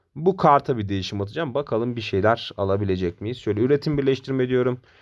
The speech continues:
Özellik seç diyorum. Kritik hasarı kilitleyeceğim. Geri kalanların hepsi değişecek arkadaşlar. Yani iki mavim daha var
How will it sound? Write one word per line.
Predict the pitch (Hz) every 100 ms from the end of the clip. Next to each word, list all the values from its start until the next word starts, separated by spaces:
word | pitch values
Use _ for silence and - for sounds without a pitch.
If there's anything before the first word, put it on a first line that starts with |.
| _ _
Özellik | 101 120 147 147 -
seç | 147 127 -
diyorum. | 139 151
Kritik | - 175 185 208
hasarı | 202 202 190 190
kilitleyeceğim. | 170 - 143 156
Geri | 156 156
kalanların | 165 156 156 156
hepsi | 156 143
değişecek | 147 143 156
arkadaşlar. | 135 113 117 113 160 160 _ _ _ _ -
Yani | 120 131
iki | 131 180
mavim | 175 165 165 180 175
daha | 160 170
var | 135 - -